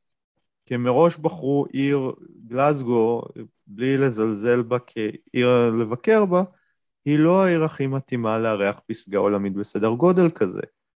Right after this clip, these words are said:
כן, אנחנו מדברים על זה שהביאו שם לחופים של הסירות של קרוזים, כי פשוט כבר אין מספיק בתי מלון לשכן בהם את כל האורחים.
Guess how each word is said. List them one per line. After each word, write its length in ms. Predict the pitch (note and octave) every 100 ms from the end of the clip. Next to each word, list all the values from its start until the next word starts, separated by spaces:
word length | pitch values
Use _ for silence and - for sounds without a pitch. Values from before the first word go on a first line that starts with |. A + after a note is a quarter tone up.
| _ _
כן, 100 | C3+
אנחנו 320 | C#3+ B2 A#2+ A#2+
מדברים 420 | A#2 A2 C#3+ D3+
על 140 | C#3+
זה 200 | C3 D3+
שהביאו 600 | D3 - B2 G#2+ B2+ C#3+
שם 280 | C#3+ C3+ A2+
לחופים 500 | A2 - - D3 D#3
של 240 | - C#3
הסירות 420 | G#2 - G#2+ C3+ -
של 140 | C3
קרוזים, 520 | - - D3+ F3 D3
כי 120 | B2+
פשוט 380 | - - - B2+
כבר 340 | - A#2+ B2 -
אין 220 | B2+ C3
מספיק 480 | C3 - - C3 -
בתי 280 | B2 C3
מלון 380 | B2+ B2+ B2+ B2+
לשכן 500 | B2+ - - B2+ B2+
בהם 240 | B2 A#2+ A#2+
את 80 |
כל 240 | - B2+ B2
האורחים. 560 | B2 A2+ G#2+ D#3 G#2